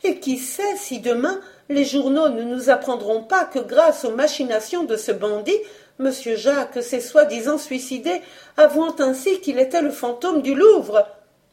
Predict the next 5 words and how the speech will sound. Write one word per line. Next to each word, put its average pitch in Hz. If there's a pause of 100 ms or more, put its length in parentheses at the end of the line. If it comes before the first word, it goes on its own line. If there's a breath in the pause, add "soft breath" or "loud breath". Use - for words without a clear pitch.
(140)
Ma 151
chère -
Colette », 120 (340 soft breath)
reprenait 240
Chantecoq, « 247